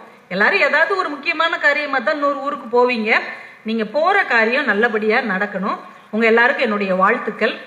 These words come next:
ஏதாவது வாந்தி வர்ற மாதிரி இருந்தா சொல்லுங்க, ஒரு நிமிஷம் பஸ்ஸை நிப்பாட்ட சொல்றேன். இந்த கடலை எல்லாம் தின்னுட்டு பஸ்ல போடாதீங்க, ஒரு கவர் முன்னாடி வச்சிருக்கேன், அதுல எடுத்து போடுங்க, உங்கள் பயணம் இனிமையாக அமையட்டும்"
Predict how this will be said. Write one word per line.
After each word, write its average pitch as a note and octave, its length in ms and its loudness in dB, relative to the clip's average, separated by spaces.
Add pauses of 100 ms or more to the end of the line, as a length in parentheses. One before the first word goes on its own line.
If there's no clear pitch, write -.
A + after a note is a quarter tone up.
(240)
ஏதாவது B3+ 240 2
வாந்தி D4 320 2
வர்ற A#3+ 180 2
மாதிரி A#3 200 2
இருந்தா A3+ 280 0
சொல்லுங்க, G#3+ 380 -2
ஒரு G#3+ 160 2
நிமிஷம் A3 280 -2
பஸ்ஸை G#3 280 -2
நிப்பாட்ட A3+ 320 -2
சொல்றேன். G3+ 440 -4 (220)
இந்த G#3 200 -6
கடலை F4 420 2
எல்லாம் C4 280 2
தின்னுட்டு B3+ 480 -2 (360)
பஸ்ல E4+ 340 0
போடாதீங்க, A#3+ 640 2
ஒரு A3+ 160 0
கவர் C#4 360 2
முன்னாடி B3 320 0
வச்சிருக்கேன், G#3 460 -2
அதுல A#3 200 0
எடுத்து A#3+ 280 -2
போடுங்க, G3 400 -2 (280)
உங்கள் A3 280 0
பயணம் A#3 580 0 (140)
இனிமையாக D4 640 0
அமையட்டும்" G3 680 -2